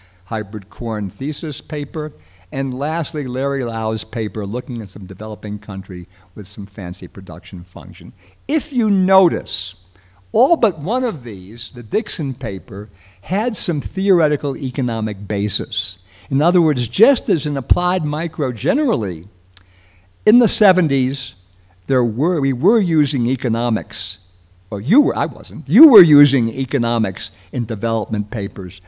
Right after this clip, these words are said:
that were applied. And in the teens, people were doing it to a much lesser extent. These are the most well-known papers.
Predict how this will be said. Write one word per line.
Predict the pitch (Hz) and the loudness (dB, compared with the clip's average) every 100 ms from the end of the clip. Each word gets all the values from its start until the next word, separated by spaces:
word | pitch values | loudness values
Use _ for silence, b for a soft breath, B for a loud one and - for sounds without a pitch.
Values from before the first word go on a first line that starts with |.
| b | b
that | 90 | -12
were | 127 95 | -10 -10
applied. | 85 - 92 87 80 131 - b b b | -4 -2 -2 -8 -8 -12 -14 b b b
And | 190 208 220 214 202 | -2 2 4 6 6
in | 151 147 | 4 0
the | |
teens, | 147 - 269 277 214 175 180 - - b b | -2 0 2 4 2 0 -4 -8 -16 b b
people | 143 139 170 | -8 -6 -4
were | 185 180 | -2 -4
doing | 151 214 214 190 | -4 -2 0 0
it | - | -2
to | 147 | -4
a | 123 | -4
much | 123 208 269 - | -2 -2 -2 -2
lesser | 156 147 - 131 | -4 -2 -4 -6
extent. | - - - 85 - _ _ _ b b b _ | -8 -12 -10 -12 -14 _ _ _ b b b _
These | - 123 | -10 -10
are | 117 | -8
the | 104 | -8
most | 104 101 113 | -8 -10 -10
well-known | 107 104 95 95 | -8 -8 -8 -10
papers. | - 165 160 170 151 | -8 -10 -8 -8 -10